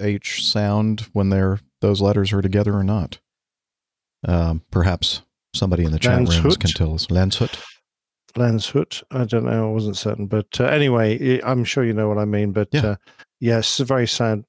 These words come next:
Speaker 2: uh, ending for the fine captain, uh, who had done a marvellous job up to that point. Uh, and w-, what an awful thing for the, um, Dubai Minister of,
Speaker 1: Yeah,
Speaker 2: uh,
Speaker 1: to let that
Speaker 2: Justice or whatever
Speaker 1: slip
Speaker 2: he
Speaker 1: out.
Speaker 2: was to, oh,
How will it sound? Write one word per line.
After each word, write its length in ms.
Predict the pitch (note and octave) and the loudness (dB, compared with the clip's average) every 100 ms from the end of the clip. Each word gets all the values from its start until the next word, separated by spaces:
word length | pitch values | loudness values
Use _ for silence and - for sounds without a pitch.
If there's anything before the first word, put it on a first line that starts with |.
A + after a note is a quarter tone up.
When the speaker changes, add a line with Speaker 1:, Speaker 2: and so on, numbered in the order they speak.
| A#2 | -4
Speaker 2:
uh, 180 | A2 G#2+ | -2 0
ending 360 | A2+ G#2 G2+ | 0 0 -2
for 420 | F#2+ A2+ G#2+ G#2 - | -2 0 0 -2 -6
the 60 | - | -8
fine 280 | - A2+ G2 | -2 -2 -2
captain, 480 | A2+ A2 - G2+ G#2+ _ | -4 -6 -6 -6 -6 _
uh, 260 | G#2+ G#2+ G#2 | -4 -2 0
who 160 | G2 G#2 | 0 0
had 100 | F#2+ | 2
done 160 | A2 | 2
a 40 | G#2+ | 2
marvellous 480 | A2+ A2+ G#2+ G2 - | 2 2 2 0 -2
job 240 | A2+ G2+ | 0 2
up 200 | G2 F#2+ | 0 -2
to 100 | - | -6
that 220 | G#2 G#2 - | -6 -6 -8
point. 340 | G#2 G#2+ B2 - | -6 -4 -6 -8
Uh, 300 | G#2+ G2+ G2+ - _ - - - _ - | -6 -6 -6 -10 _ -20 -20 -20 _ -2
and 240 | A2 G#2+ A#2 - | 0 0 -2 -4
w-, 140 | D#3+ - - | -10 -10 -12
what 240 | B2 D3+ | -2 2
an 100 | A2+ | 2
awful 320 | B2+ - B2+ | 2 0 -2
thing 260 | A#2 C3 B2 | 0 0 0
for 120 | - | 0
the, 380 | A#2 A#2+ A#2 A#2 - | 0 2 2 -2 -4
um, 520 | A#2+ A#2 A2+ A2 A2 - _ _ - | -2 0 2 0 -2 -8 _ _ -2
Dubai 600 | A#2+ G#2 A#2 A#2 A2 G2 - | 0 0 0 2 0 -2 -4
Minister 540 | A#2+ A2+ A2 - A#2+ | 0 0 0 0 2
of, 260 | A2 - - _ _ _ _ _ - | 2 -2 -14 _ _ _ _ _ -4
Speaker 1:
Yeah, 180 | F2+ F2 | 0 2
Speaker 2:
uh, 180 | A2+ A2 | 2 2
Speaker 1:
to 60 | |
let 180 | G2 G#2 | 2 2
that 120 | A#2 | 2
Speaker 2:
Justice 200 | F#2 A2+ | 2 0
or 60 | A#2+ | 0
whatever 180 | A2 G2+ | 0 2
Speaker 1:
slip 100 | G#2+ | 2
Speaker 2:
he 60 | |
Speaker 1:
out. 160 | G#2+ G#2+ | 4 2
Speaker 2:
was 140 | G#2 - | 0 0
to, 160 | A#2+ - - | -2 0 0
oh, 340 | E3 E3+ - | 2 2 0